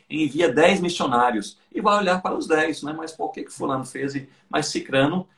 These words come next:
esse já <laughs> plantou essa igreja, fulano está lá há dez anos e não plantou aquela igreja", ou alguma coisa aconteceu.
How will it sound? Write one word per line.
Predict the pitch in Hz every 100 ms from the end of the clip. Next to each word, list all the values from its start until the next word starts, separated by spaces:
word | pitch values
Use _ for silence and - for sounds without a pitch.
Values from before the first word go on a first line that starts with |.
| _ -
esse | 127 139 160 175
já | 165 151 143 -
<laughs> | 147 - - - -
plantou | - 147 143 135 139 143
essa | 135 -
igreja, | 117 98 120 131 117
fulano | - 113 117
está | - 123
lá | 117
há | 113
dez | 113 113 98
anos | 117 123 113
e | 113
não | 107 117
plantou | 117 117 110 123
aquela | 120 117
igreja", | 110 113 120 117
ou | 117 - _ -
alguma | 95 117 120
coisa | 127 120
aconteceu. | 117 120 117 107 - 143